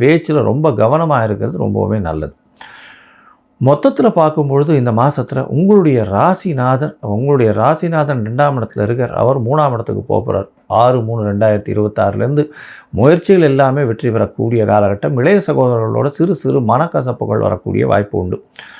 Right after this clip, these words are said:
மூன்றாம் இடத்துல உங்களுடைய, அ, அதாவது அஞ்சு பத்தின் அதிபதினு சொல்லக்கூடிய திரிகோண கேந்திர அதிபதி மூணாம் இடத்துக்கு போறார்,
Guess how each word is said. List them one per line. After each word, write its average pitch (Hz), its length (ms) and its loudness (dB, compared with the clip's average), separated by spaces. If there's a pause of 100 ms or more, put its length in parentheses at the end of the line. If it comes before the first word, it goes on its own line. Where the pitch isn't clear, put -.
(400)
மூன்றாம் 196 600 4
இடத்துல 165 200 -2
உங்களுடைய, 156 800 2 (180)
அ, 104 340 2
அதாவது 120 560 2
அஞ்சு 165 380 0
பத்தின் 165 360 0
அதிபதினு 135 480 0
சொல்லக்கூடிய 113 680 -2
திரிகோண 147 360 0
கேந்திர 120 380 0
அதிபதி 120 280 -2 (120)
மூணாம் 139 240 0
இடத்துக்கு 101 340 -6
போறார், 110 300 -2